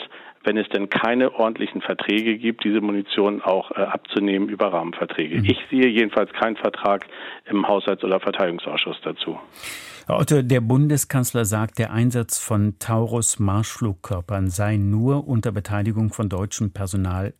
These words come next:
Speaker 2: möglich. Inwiefern spricht das gegen den Einsatz deutscher Taurus in der Ukraine?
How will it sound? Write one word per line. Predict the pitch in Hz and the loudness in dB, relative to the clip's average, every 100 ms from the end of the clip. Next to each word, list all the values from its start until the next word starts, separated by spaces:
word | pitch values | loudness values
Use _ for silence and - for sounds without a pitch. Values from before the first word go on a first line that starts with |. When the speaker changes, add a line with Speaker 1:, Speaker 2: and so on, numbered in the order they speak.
| _ | _
Speaker 2:
möglich. | 104 98 107 - - - - - - | -4 0 -2 -4 -12 -16 -18 -12 -2
Inwiefern | 113 107 123 - 123 123 131 | 0 2 0 0 2 2 0
spricht | - - 107 107 - - | -6 -8 -6 -6 -6 -4
das | 113 - - - | -2 -4 -8 -2
gegen | 123 127 98 | 0 2 0
den | 98 92 - | -2 -4 -4
Einsatz | 101 95 104 - - | -4 -2 -6 -8 -6
deutscher | 95 92 107 98 | -6 -4 -6 -8
Taurus | 101 92 90 95 - - | -8 -8 -8 -8 -10 -10
in | 147 110 | -6 -4
der | 107 | -4
Ukraine? | - - 131 90 | -6 -6 -6 -6